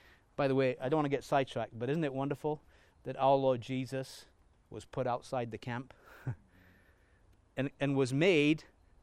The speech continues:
the leper, made to be sin for us, that we might be made the righteousness of God in him? Uh, I,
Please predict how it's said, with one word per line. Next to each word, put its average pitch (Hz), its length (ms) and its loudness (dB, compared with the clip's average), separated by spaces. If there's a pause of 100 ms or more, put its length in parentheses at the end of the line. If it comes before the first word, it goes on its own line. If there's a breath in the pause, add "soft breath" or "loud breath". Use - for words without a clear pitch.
(140)
the 131 120 -2
leper, 139 400 0 (260)
made 160 320 8
to 156 120 2
be 135 120 0
sin 175 320 0
for 143 180 4
us, 160 360 8 (640)
that 127 180 -2
we 139 160 0
might 127 220 -2
be 120 80 -4
made 120 240 -4
the 113 80 -6
righteousness 110 480 -6
of 98 140 -14
God 107 180 -6
in 98 120 -12
him? 95 220 -14 (600 soft breath)
Uh, 101 80 -12 (160)
I, 123 80 -4